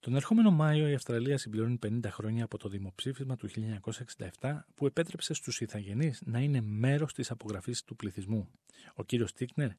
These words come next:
καλεί σήμερα τον νυν πρωθυπουργό, κύριο Μάλκομ Τέρνμπουλ, να εκμεταλλευτεί αυτή την επέτειο για να προωθήσει περαιτέρω αλλαγές. Λέει ότι είναι μια διαδικασία που μόνο ένας πρωθυπουργός μπορεί να φέρει εις πέρας.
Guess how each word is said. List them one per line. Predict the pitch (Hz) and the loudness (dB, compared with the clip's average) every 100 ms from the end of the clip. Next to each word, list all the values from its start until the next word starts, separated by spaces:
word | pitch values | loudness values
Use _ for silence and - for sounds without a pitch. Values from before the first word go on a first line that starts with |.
| _ | _
καλεί | - 107 131 | -6 -2 0
σήμερα | 135 127 120 113 | 0 0 2 0
τον | 101 104 | 0 0
νυν | 110 | 0
πρωθυπουργό, | 104 92 - - 101 98 87 - _ _ | 0 -6 -8 -12 -6 -6 -8 -16 _ _
κύριο | - 101 | -8 -4
Μάλκομ | 95 98 - 92 | -4 -4 -6 -10
Τέρνμπουλ, | - 151 156 120 - - - - | 0 2 4 2 -2 -16 -20 -2
να | 127 | -2
εκμεταλλευτεί | 135 123 123 113 101 - 151 | 0 0 0 0 0 2 4
αυτή | 95 - | 2 -6
την | 101 104 | -8 -8
επέτειο | 92 117 117 120 - _ | -4 -4 -2 -4 -6 _
για | 117 123 | 0 2
να | 123 117 | 4 2
προωθήσει | - 113 98 - 135 - | 0 0 0 0 -2 0
περαιτέρω | 127 107 92 - 95 | -2 -4 -4 -6 -6
αλλαγές. | 92 90 101 92 - _ _ - - _ _ _ | -6 -8 -8 -10 -14 _ _ -20 -20 _ _ _
Λέει | 110 120 117 | 4 4 4
ότι | 110 | 2
είναι | 120 113 | 2 4
μια | 117 | 2
διαδικασία | 104 101 98 - - 156 120 - | 0 -2 -4 -6 -2 0 -2 -6
που | - 110 | -4 0
μόνο | 113 131 123 | 4 4 4
ένας | 120 117 - | 2 0 -2
πρωθυπουργός | 107 - - 104 139 95 | -6 -6 -10 2 2 2
μπορεί | 92 92 | -4 -8
να | 90 | -10
φέρει | 87 95 90 | -10 -12 -12
εις | - | -12
πέρας. | - 90 82 | -10 -10 -12